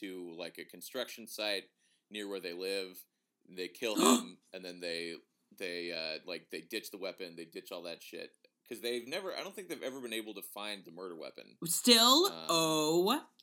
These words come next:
Speaker 1: Yeah, I don't think
Speaker 2: Okay.
Speaker 1: still, yeah. So it's still kind of, like, up in the air. He was still convicted of the murder,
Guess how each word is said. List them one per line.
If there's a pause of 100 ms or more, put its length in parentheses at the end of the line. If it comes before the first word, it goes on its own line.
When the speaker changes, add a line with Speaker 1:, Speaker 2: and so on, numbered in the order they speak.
Speaker 1:
Yeah,
I
don't
think
Speaker 2:
Okay.
Speaker 1:
still,
yeah.
So (200)
it's
still
kind
of,
like,
up
in
the
air.
He
was
still
convicted
of
the
murder,